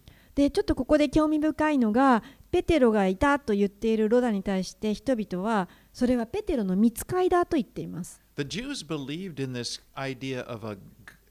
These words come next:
Speaker 2: every, a people having guardian angels.
Speaker 1: ユダヤ人たちは、この守護天使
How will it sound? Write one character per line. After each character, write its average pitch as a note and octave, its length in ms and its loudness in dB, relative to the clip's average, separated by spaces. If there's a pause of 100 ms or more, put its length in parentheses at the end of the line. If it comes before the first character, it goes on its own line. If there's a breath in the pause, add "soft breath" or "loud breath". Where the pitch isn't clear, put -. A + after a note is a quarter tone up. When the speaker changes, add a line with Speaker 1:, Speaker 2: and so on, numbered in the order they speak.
(140)
Speaker 2:
every, C#3 220 -8 (120)
a B2+ 80 -10
people D#3 360 -12
having A#2 500 -8
guardian D3+ 680 -4
angels. B2+ 960 -12 (260 soft breath)
Speaker 1:
ユ B3 100 4
ダ D#4 80 2
ヤ A4 160 0
人 F#4 220 0
た G#3 120 2
ち F#3+ 220 -6
は、 G#3+ 320 2 (140 loud breath)
こ A3+ 100 0
の G#3+ 60 2
守 A3 220 0
護 D4+ 160 0
天 F#4 280 -4
使 F#3 280 -6